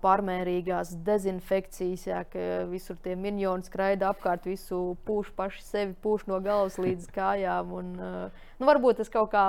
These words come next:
Speaker 1: varbūt es, ā, varbūt es pats to nepareizi kaut kā uztvēru vai kā, bet, bet, nu, nogur bišķiņ no tās vides, un es arī zinu, ka citi sportisti, kas bija, kas bija laimīgi atgriezties atpakaļ Eiropā.
Speaker 2: Noteikti zini manu stāstu par to,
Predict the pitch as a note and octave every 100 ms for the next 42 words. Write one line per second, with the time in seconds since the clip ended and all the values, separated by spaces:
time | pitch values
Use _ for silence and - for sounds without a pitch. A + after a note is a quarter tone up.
0 | G3 G#3+ G3 F#3+ F#3+ - - F#3+ F#3+ F#3+
1 | F#3+ - - - - G3+ F#3 F#3+ - F#3
2 | G3+ - - F3 F3+ F3 - - F#3+ F#3
3 | F#3 G3 F#3+ F3 F3 - F3+ - F3+ F3+
4 | G#3 - F#3+ F3+ F3+ F3+ - G#3 F#3 F3
5 | F3+ - - G3 G#3 - - A#3 A#3 F#3+
6 | F3 E3+ F3 - E3+ F3 F3 E3 F3 -
7 | F#3+ F3 - F3+ F3 F3+ F3+ F3+ F3+ F#3+
8 | F#3 F3+ - E3+ F3 F3 G3 G3 - -
9 | F3 F3+ F3 - - F3 E3+ F3 F3 F3
10 | F3 F3+ F3 F3 F3 F3 E3 F3+ F3+ E3+
11 | E3+ F#3 F#3 F3+ F3+ F3+ F3+ - - -
12 | - - - - - - - - - -
13 | A#2+ A2+ A2 G#2+ G2+ A#2 G#2+ G#2+ G2+ A2+
14 | A2 - G2 A2